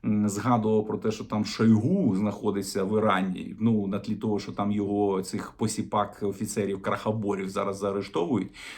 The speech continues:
А там, очевидно, в Шойгу в пушку не тільки рильце, а все інше,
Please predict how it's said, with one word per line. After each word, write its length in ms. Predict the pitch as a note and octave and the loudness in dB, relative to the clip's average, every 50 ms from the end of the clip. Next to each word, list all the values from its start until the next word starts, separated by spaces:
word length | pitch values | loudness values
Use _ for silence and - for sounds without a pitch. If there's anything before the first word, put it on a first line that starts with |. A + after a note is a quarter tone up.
| - - _ _ | -18 -20 _ _
А 80 | - - | -8 -4
там, 200 | - G#2+ G#2+ G#2 | -2 0 0 2
очевидно, 420 | G2 - - A#2+ C#3 D3+ C#3+ C3 | 0 0 0 0 0 0 0 -2
в 60 | A2 | -2
Шойгу 1300 | - - G#2 G2+ F#2 G2+ G#2+ G#2 F#2+ F#2+ F#2+ G2 F#2+ F#2 F#2 F#2+ F2+ F2+ F2+ F#2 F2 E2+ E2 E2 E2 | 0 0 0 0 0 0 0 0 0 0 -2 -2 -2 -4 -4 -4 -4 -4 -4 -4 -4 -4 -4 -6 -6
в 80 | - - | -8 -10
пушку 540 | - - - B2 A#2+ - - - B2 A2 G#2 | -14 -8 -6 -6 -6 -6 -2 0 2 4 4
не 120 | G#2+ G#2 | 4 2
тільки 640 | G2 - A#2 G#2 - - G2 F#2+ F#2+ F#2+ G2 G2 G2+ | 2 0 0 -2 0 -4 -4 -2 0 0 0 0 0
рильце, 420 | G#2+ G2+ F#2+ F#2 - - - F2 | -2 -2 -2 -4 -8 -10 -10 -8
а 40 | F2+ | -8
все 220 | F2+ F2+ - G#2+ G2 | -8 -6 -4 -4 0
інше, 400 | G2+ A2+ C#3 D#3 - - - | 0 0 0 -2 -4 -6 -8